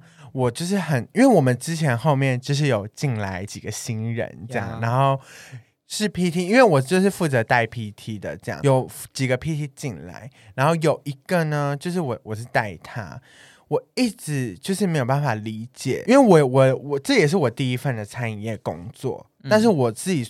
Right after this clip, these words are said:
Speaker 1: 做的是非常的上手，当然我不是要求说所有，所有人都要这样，但是我就觉得说，你今天已经进来一个多月了，
Speaker 2: 哎，
Speaker 1: 你是不是
Speaker 2: 你这句话带酸。
Speaker 1: <laughs> 就是你是不是应该要知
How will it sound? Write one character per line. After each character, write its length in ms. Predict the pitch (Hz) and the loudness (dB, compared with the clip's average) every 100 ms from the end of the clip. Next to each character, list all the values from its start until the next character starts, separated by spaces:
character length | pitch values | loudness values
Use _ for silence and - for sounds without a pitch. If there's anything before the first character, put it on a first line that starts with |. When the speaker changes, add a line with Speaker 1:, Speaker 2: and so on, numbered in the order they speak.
| - | -2
Speaker 1:
做 200 | 190 135 | 2 2
的 80 | 117 | 2
是 140 | 156 | -4
非 280 | - 143 139 | -2 0 0
常 220 | 131 101 | -2 -8
的 80 | 104 | -10
上 420 | - 135 107 101 | -6 -4 -4 -8
手， 400 | - 120 57 - _ _ _ 233 | -8 -8 -8 -12 _ _ _ 4
当 80 | |
然 160 | 254 226 | 6 6
我 80 | 151 | 6
不 100 | 151 | 2
是 180 | 202 190 | 0 2
要 180 | 175 | 2
求 180 | 170 143 | 2 -2
说 160 | 123 147 | -2 -2
所 160 | - | 0
有， 320 | 120 113 98 - | 2 4 2 -2
所 180 | - | -2
有 160 | 147 139 | 2 2
人 240 | 113 95 | 2 -4
都 80 | 107 | -2
要 160 | 107 104 | -2 -2
这 120 | - | -4
样， 100 | 127 165 | -2 2
但 120 | 214 | 4
是 60 | |
我 160 | 233 147 | 4 2
就 100 | 185 | 0
觉 160 | - 151 | 0 2
得 120 | 131 | 4
说， 260 | 135 151 151 - - - - | 4 2 0 -8 -20 -20 -4
你 120 | 139 | -2
今 140 | 127 196 | 2 2
天 100 | 170 | 2
已 60 | |
经 160 | 139 165 | 0 -4
进 240 | - 175 | -4 -2
来 160 | 123 107 | -2 -4
一 60 | 113 | -6
个 140 | 117 | -8
多 340 | - 117 107 | -6 -4 -4
月 220 | 117 117 82 | -4 -6 -6
了， 100 | 85 | -4
Speaker 2:
哎， 160 | 127 | -2
Speaker 1:
你 80 | 147 | 0
是 60 | 196 | 0
不 60 | |
是 40 | 185 | 0
Speaker 2:
你 20 | |
这 0 | |
句 140 | 202 | 0
话 160 | 202 190 | 0 2
带 160 | 196 | 2
酸。 460 | 175 - 165 147 147 | 0 2 2 4 2
Speaker 1:
<laughs> 80 | 160 466 453 523 523 494 494 480 679 392 622 | 6 8 8 6 6 6 4 4 4 4 0
就 100 | - | 0
是 140 | 285 302 | 0 2
你 140 | 202 | 2
是 200 | 156 254 | 2 0
不 120 | 196 | 2
是 180 | 180 214 | 0 0
应 240 | 156 175 170 | -2 -2 2
该 180 | 175 165 | 2 4
要 220 | 165 151 | 4 2
知 320 | 131 - | -2 -6